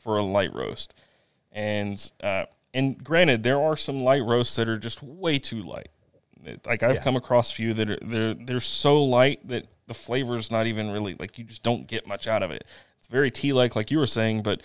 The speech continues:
Speaker 2: Right.
Speaker 1: uh, and then there are some
Speaker 2: And see, my
Speaker 1: crazy
Speaker 2: wife
Speaker 1: people who
Speaker 2: does
Speaker 1: drink
Speaker 2: not like
Speaker 1: green
Speaker 2: light roast
Speaker 1: coffee.
Speaker 2: coffee.
Speaker 1: Th-, there's
Speaker 2: My wifey does not like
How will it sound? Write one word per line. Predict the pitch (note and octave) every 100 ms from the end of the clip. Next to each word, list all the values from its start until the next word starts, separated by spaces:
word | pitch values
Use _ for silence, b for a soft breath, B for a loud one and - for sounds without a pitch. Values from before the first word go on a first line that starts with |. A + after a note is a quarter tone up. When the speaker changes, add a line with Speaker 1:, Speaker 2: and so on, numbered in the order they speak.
| b b b -
Speaker 2:
Right. | C3 -
Speaker 1:
uh, | G#2+ G2
and | C3
then | D3+
there | C4+
are | A3
some | -
Speaker 2:
And | B2
see, | G#3
my | G3 A3+
Speaker 1:
crazy | E3+
Speaker 2:
wife | D#3 C4
Speaker 1:
people | C4+ A#2+
who | C#3
Speaker 2:
does | B2+ D3+
Speaker 1:
drink |
Speaker 2:
not | D#3+ D#3+
like | D#3
Speaker 1:
green | D#3+
Speaker 2:
light | C3 B2
roast | D3 E3+
Speaker 1:
coffee. | C3 G#2
Speaker 2:
coffee. | G2+ - _ _ _ _
Speaker 1:
Th-, | - A#2
there's | C#3 D3+ B2+
Speaker 2:
My | D#3
wifey | D3+ E3+ F3
does | A#2+ G#2+
not | A#2 A2 A2+ B2+
like | A#2+ A#2 -